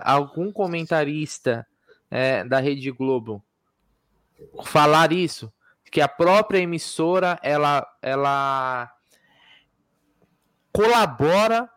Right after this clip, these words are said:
pra que o futebol brasileiro tenha essa disparidade entre os clubes, sendo que já é mais do que provado. Quem falar o contrário é mentiroso, ou é, é desinformado, ou é desonesto.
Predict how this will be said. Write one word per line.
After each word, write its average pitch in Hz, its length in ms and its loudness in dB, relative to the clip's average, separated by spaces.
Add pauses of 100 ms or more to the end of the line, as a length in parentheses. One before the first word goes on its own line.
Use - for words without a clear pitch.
(500)
pra 147 540 -2
que - 80 -20
o - 20 -16
futebol 156 460 -8
brasileiro 151 580 -4
tenha 156 360 -8
essa 147 260 -6
disparidade 147 840 -2
entre 135 200 -16
os 131 120 -16
clubes, 156 640 -12 (500)
sendo 170 360 -8
que 147 460 -8 (540)
já 147 280 -2
é 170 80 2
mais 180 260 -2
do 196 120 -8
que - 160 -8
provado. 160 800 0
Quem 226 160 -10
falar 220 240 -2
o 196 60 -4
contrário 180 480 -6
é 277 80 -8
mentiroso, 285 1200 -2 (220)
ou 285 560 0
é, 208 420 0
é 170 40 0
desinformado, 196 1200 -2
ou 196 120 -2
é 214 100 2
desonesto. 190 840 -4